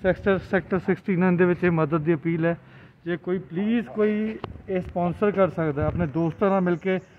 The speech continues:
ਸਾਨੂੰ ਜ਼ਰੂਰ sponsor ਕਰਨ। ਇਹ, ਇਹ ਦੂਰੋਂ ਦੂਰੋਂ ਪੇਸ਼ੈਂਟਸ call ਕਰ ਰਹੇ ਆ, ਇਹਨਾਂ ਨੂੰ ਲੈਣ ਜਾਣਾ ਪੈਂਦਾ, ਘਰੇ ਹੈ ਨਹੀਂ। ਕੱਲ੍ਹ ਇੰਨੀ ਬ-, ਬਜ਼ੁਰਗ ਮਾਤਾ ਸੀ ਲਖਨੌਰ ਦੇ ਵਿੱਚ, ਦੋ ਵਾਰੀ ਇੱਥੋਂ ਲਾਗੇ ਸੀਗਾ ਪਿੰਡ, ਫਿਰ ਵੀ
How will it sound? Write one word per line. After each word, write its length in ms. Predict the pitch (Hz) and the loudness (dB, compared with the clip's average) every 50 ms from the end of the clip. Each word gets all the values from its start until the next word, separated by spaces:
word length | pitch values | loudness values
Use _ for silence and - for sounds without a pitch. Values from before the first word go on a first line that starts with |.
| - _ _ _ - | -20 _ _ _ -6
ਸਾਨੂੰ 300 | 185 190 180 180 165 143 | -4 -2 -2 -2 0 0
ਜ਼ਰੂਰ 380 | 147 156 143 143 180 202 208 | 2 2 4 4 4 2 2
sponsor 400 | - - - 170 160 143 - 165 | 0 -2 -4 -6 -6 -4 -6 -8
ਕਰਨ। 280 | 147 143 131 123 131 123 - _ _ _ _ _ _ _ _ _ _ _ _ _ _ _ _ _ _ _ - | -8 -8 -8 -10 -10 -12 -14 _ _ _ _ _ _ _ _ _ _ _ _ _ _ _ _ _ _ _ -6
ਇਹ, 140 | - 180 208 | -2 0 0
ਇਹ 200 | 226 214 202 196 | 2 2 0 0
ਦੂਰੋਂ 320 | 165 175 196 208 233 240 | 0 2 2 4 4 4
ਦੂਰੋਂ 180 | 226 226 220 208 | 4 4 4 4
ਪੇਸ਼ੈਂਟਸ 380 | - 214 196 - - 214 202 - - - | 4 2 0 0 0 -2 -4 -4 -6 -2
call 260 | 196 175 180 190 202 | 0 2 4 4 4
ਕਰ 180 | - 202 190 | 4 2 2
ਰਹੇ 160 | 180 185 196 196 | 4 4 2 2
ਆ, 60 | 196 | 2
ਇਹਨਾਂ 200 | 190 196 196 196 | 2 2 2 2
ਨੂੰ 180 | 202 190 170 | 2 2 4
ਲੈਣ 280 | 151 156 160 165 175 180 | 4 4 4 4 4 4
ਜਾਣਾ 240 | 165 170 165 175 170 | 4 4 4 2 2
ਪੈਂਦਾ, 300 | - 170 160 156 175 175 | 0 0 0 0 0 0
ਘਰੇ 340 | 170 - 185 156 165 170 156 | 0 0 0 2 2 4 4
ਹੈ 200 | 151 151 156 156 | 4 4 2 2
ਨਹੀਂ। 220 | 156 170 170 160 - - - - - - _ - - - - - | 2 2 0 -2 -4 -8 -20 -20 -20 -20 _ -16 -16 -16 -8 -2
ਕੱਲ੍ਹ 280 | 180 170 185 196 196 190 190 190 196 196 - - - - | 2 4 4 6 6 4 4 4 2 2 -2 -6 -12 -8
ਇੰਨੀ 260 | 202 160 175 185 202 | -4 0 2 2 2
ਬ-, 240 | 180 151 165 175 170 | 2 2 2 2 2
ਬਜ਼ੁਰਗ 360 | 147 151 139 160 175 180 185 | 2 2 4 4 4 4 4
ਮਾਤਾ 320 | 190 180 170 165 - 190 160 | 4 2 2 2 2 0 0
ਸੀ 120 | 170 196 | 0 0
ਲਖਨੌਰ 440 | 170 175 135 151 165 165 160 170 165 | 0 0 0 0 0 2 2 2 2
ਦੇ 120 | 160 175 | 2 2
ਵਿੱਚ, 140 | 170 165 151 | 2 0 0
ਦੋ 280 | 139 143 170 185 196 190 | 2 4 6 8 8 8
ਵਾਰੀ 220 | 185 180 180 185 | 8 6 6 4
ਇੱਥੋਂ 320 | 165 - - 190 180 175 | 2 0 -2 -2 0 0
ਲਾਗੇ 380 | 156 151 151 160 151 156 214 202 | 2 4 4 4 4 4 4 4
ਸੀਗਾ 200 | 180 202 202 202 | 6 4 4 4
ਪਿੰਡ, 220 | 165 190 190 185 | 4 2 2 2
ਫਿਰ 220 | 196 196 190 185 180 | 4 4 4 4 4
ਵੀ 160 | 185 202 | 2 0